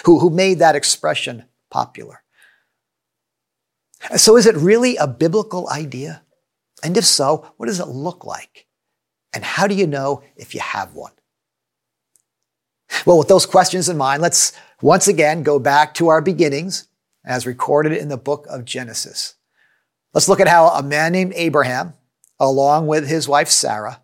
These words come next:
came to be known as the father of faith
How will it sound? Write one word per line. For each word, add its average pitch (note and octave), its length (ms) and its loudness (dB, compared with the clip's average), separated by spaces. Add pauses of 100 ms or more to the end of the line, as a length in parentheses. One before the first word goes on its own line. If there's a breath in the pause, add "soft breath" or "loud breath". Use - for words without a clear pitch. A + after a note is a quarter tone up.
(580 soft breath)
came A3 260 4
to C4+ 80 6
be G#3+ 120 4
known D#3+ 380 0
as D3 220 -6
the C3+ 100 -6
father G#3 640 2
of E3 180 -4
faith C#3 580 -4